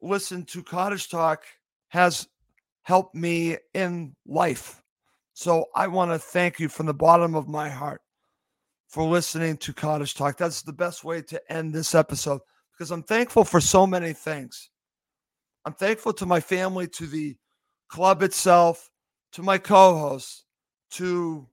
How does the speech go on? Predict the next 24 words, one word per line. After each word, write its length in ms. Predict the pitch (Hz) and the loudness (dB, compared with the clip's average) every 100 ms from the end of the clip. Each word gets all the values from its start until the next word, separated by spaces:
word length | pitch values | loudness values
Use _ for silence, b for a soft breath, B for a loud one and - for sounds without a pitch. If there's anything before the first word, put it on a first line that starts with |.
| _ _ _ | _ _ _
Fulham 340 | - 202 202 | -4 -4 -4
F-, 260 | 170 - - | -8 -18 -4
Football 340 | 202 196 196 180 | -2 4 6 6
Club 320 | - 175 170 | 4 2 2
in 120 | 175 | 0
general. 500 | 135 170 170 147 131 _ _ _ _ _ _ _ _ | -2 -4 -4 -6 -10 _ _ _ _ _ _ _ _
But 160 | 160 160 | -2 0
I 120 | 160 | 0
just 280 | 151 170 - | -2 -10 -8
wanna 240 | 175 165 - | -6 -6 -4
end 240 | 170 170 | -4 -4
with 120 | 160 | -6
saying 320 | 147 160 156 151 - | -8 -8 -8 -8 -8
I 100 | 165 | -8
am 140 | 156 | -8
so 260 | - 160 151 | -8 -6 -6
thankful 520 | - 160 151 139 143 | -6 -8 -8 -6 -6
to 300 | - 147 135 _ - | -4 -4 -4 _ 2
every 560 | 175 175 165 147 165 | 4 6 4 0 -6
single 640 | 160 160 160 151 156 139 131 | -4 -4 -4 -6 -8 -10 -8
listener 460 | 147 156 - 143 | -6 -6 -6 -6
of 220 | 143 143 - | -6 -8 -8
Cottage 360 | 139 143 139 | -8 -8 -8
Talk. 340 | - 139 139 | -12 -12 -14